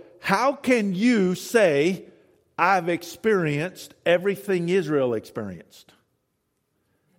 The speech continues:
In Jesus. And like I said, I'm gonna say it again. Paul showed that as Israel was in slavery in Egypt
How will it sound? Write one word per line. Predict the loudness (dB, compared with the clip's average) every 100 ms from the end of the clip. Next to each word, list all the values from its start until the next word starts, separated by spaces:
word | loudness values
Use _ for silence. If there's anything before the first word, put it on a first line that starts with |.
| _
In | -4 -2 -2
Jesus. | -2 -2 -4 -6 -10 -16 -20 -20 _ _ _ _ _ _ _ _ _ _ _ _ _
And | -2
like | 0 2 0
I | -2
said, | 0 0 0
I'm | -2
gonna | -2
say | 2 2
it | 2
again. | 0 -4 -6 -12 -20 _ _ _ _ _ _ _ _ _
Paul | 0 2 2
showed | 0 2 4 4 2 2
that | 2 2
as | 0 2 2 2
Israel | 0 2 2 4 2
was | 2 2
in | 0 0 -6
slavery | -6 0 2 2 2 2 2
in | 0
Egypt | 0 0 0 -2 -4 -20